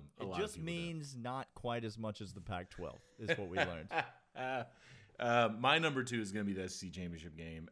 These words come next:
Speaker 1: and that may be because, um, maybe because of, of my, my bias toward a particular team in that game.
Speaker 2: Because
Speaker 1: Um,
Speaker 2: you're gonna be literally sick to your stomach the entire
Speaker 1: I will,
Speaker 2: game,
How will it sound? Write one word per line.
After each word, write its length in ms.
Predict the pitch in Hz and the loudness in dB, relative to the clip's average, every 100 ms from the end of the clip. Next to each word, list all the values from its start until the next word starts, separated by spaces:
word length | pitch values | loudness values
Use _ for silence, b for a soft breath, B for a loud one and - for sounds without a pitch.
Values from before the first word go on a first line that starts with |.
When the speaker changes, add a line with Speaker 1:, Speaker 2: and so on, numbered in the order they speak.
| - | -8
Speaker 1:
and 240 | 95 92 | -6 -4
that 240 | 90 92 | -2 -2
may 160 | 95 92 | -2 -2
be 120 | 90 | -2
because, 540 | 87 85 92 82 76 - | -4 -6 -6 -6 -8 -10
um, 380 | 87 80 78 76 - B B B B B - - | -10 -8 -10 -12 -16 B B B B B -20 -8
maybe 340 | 90 90 87 | -2 0 -2
because 520 | 80 82 85 80 73 | -4 -6 -4 -4 -6
of, 340 | - 82 78 73 - | -10 -10 -12 -12 -14
of 160 | 87 76 | -14 -10
my, 180 | 78 76 76 - 76 | -10 -10 -12 -14 -12
my 100 | 85 78 | -10 -10
bias 440 | 80 78 76 73 | -8 -8 -8 -10
toward 220 | - 78 | -10 -10
a 40 | 76 | -10
particular 520 | 78 - 73 76 76 - | -12 -12 -10 -8 -8 -10
team 320 | - 92 85 | -8 -6 -4
in 60 | |
that 180 | 82 78 | -6 -10
game. 380 | 78 80 76 73 B B B _ | -10 -8 -8 -10 B B B _
Speaker 2:
Because 240 | - 170 113 | 4 6 4
Speaker 1:
Um, 60 | 113 | 2
Speaker 2:
you're 140 | 120 | 2
gonna 160 | 113 107 | 2 2
be 240 | 101 98 | 0 0
literally 460 | 90 98 107 104 95 | -2 2 4 4 2
sick 280 | 92 107 - | -2 -4 -4
to 100 | 98 | -4
your 80 | 87 | -4
stomach 400 | - 95 95 98 | -2 -2 -2 -4
the 120 | 98 | -4
entire 380 | 92 85 90 87 | -4 -2 -2 0
Speaker 1:
I 80 | 101 | 2
will, 60 | 90 | 0
Speaker 2:
game, 160 | 95 | 0